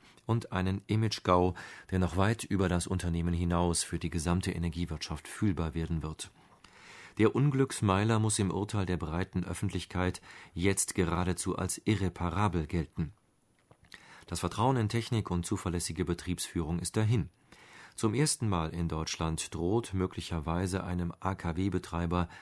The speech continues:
der Entzug der Betriebserlaubnis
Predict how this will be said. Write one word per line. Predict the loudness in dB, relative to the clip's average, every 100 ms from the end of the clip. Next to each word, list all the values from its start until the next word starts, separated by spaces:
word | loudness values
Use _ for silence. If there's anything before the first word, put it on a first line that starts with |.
| -6
der | -4 -2
Entzug | -4 -4 -6 -6 -2
der | 0
Betriebserlaubnis | 0 -2 -4 -4 -6 -4 -2 -2 -4 -8 -6 -4 -4 -6